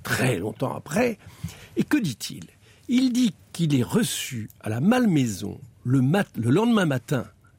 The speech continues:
donc, je ne dirais pas de l'assassinat, je dirais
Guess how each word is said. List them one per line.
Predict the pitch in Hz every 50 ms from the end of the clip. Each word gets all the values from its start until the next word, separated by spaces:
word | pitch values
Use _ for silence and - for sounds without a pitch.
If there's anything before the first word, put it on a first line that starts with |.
| _ _ -
donc, | 135 113 131 127 117 101 87 - - _ - - - -
je | - - 165
ne |
dirais | 151 190 180 202
pas | - -
de | - -
l'assassinat, | 139 131 - 139 110 - - 123 104 98 85 - _ -
je | - - 135
dirais | 123 131 - 160 185 -